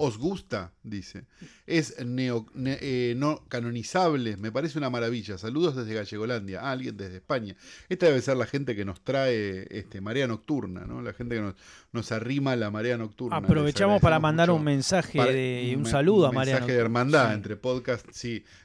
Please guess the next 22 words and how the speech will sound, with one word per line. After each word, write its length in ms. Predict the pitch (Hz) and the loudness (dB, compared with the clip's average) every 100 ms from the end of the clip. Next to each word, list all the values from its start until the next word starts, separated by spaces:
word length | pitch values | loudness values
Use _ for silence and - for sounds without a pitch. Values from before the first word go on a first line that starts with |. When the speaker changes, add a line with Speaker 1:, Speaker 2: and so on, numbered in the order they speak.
| - | -14
Speaker 1:
que 100 | - | -10
nos 120 | 107 107 | -8 -6
mandaron 320 | 113 120 107 | -6 -6 -8
saludos 440 | 98 113 113 - | -10 -6 -6 -8
en 40 | 107 | -12
el 80 | 110 | -12
último 200 | 110 104 | -10 -10
episodio, 460 | - - 127 113 101 | -12 -12 -8 -8 -6
casi 260 | 113 - | -8 -10
me 60 | 104 | -14
emociono. 500 | 101 101 - 98 90 _ - | -14 -16 -16 -18 -18 _ -2
Speaker 2:
Comenzó 500 | 165 156 165 - 226 | 2 4 4 6 6
Speaker 1:
Este, 140 | - | 6
Speaker 2:
su, 60 | 208 | 6
Speaker 1:
no, 300 | 196 180 175 | 10 10 10
de 80 | 170 | 8
Speaker 2:
la 80 | 160 | 8
Speaker 1:
hecho, 60 | 175 | 6
Speaker 2:
nueva 160 | 208 | 6
Speaker 1:
me 40 | 185 | 6
Speaker 2:
temporada. 460 | 170 175 185 147 | 4 4 4 2
Speaker 1:
emocioné. 240 | 131 110 | -2 -8